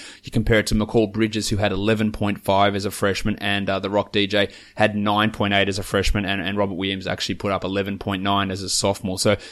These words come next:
yeah, Zaire's numbers there are really, really strong in that box score plus minus metric. Let's go on to now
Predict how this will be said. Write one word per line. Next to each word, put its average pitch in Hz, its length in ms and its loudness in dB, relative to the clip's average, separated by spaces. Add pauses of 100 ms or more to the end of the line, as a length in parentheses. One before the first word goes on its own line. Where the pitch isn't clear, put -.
yeah, 110 140 2
Zaire's 110 500 4
numbers 104 380 0
there 98 220 2 (200)
are 98 160 4
really, 107 400 4
really 95 240 -2
strong 98 380 -2
in 92 80 -4
that 92 180 -6
box 98 240 -4
score 95 180 -2
plus - 360 -4
minus 92 500 -4
metric. 208 680 2 (840)
Let's 123 260 2
go 120 340 6
on 117 240 2
to 113 200 0
now 110 340 4